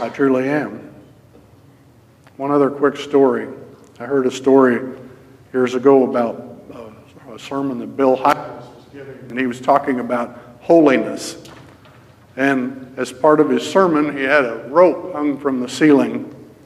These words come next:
and he asked the congregation to think about themselves at, at what point they were on that rope, if at the very top of the rope it was perfect holiness.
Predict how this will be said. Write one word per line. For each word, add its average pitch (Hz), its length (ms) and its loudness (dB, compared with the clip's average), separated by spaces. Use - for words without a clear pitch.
and 135 300 -2
he 135 320 -2
asked 147 380 2
the 131 80 -6
congregation 139 960 0
to 123 180 -8
think 160 400 -2
about 123 340 0
themselves 127 760 0
at, 123 120 -2
at 127 340 -6
what 147 360 -2
point 165 320 0
they 131 120 -4
were 135 340 2
on 131 160 0
that 127 320 0
rope, 165 500 4
if 147 340 0
at 139 180 -4
the 139 60 -2
very 156 380 4
top 156 360 -2
of 143 360 -2
the 120 260 0
rope 147 500 4
it 127 100 -2
was 127 240 -6
perfect 143 520 0
holiness. 139 680 0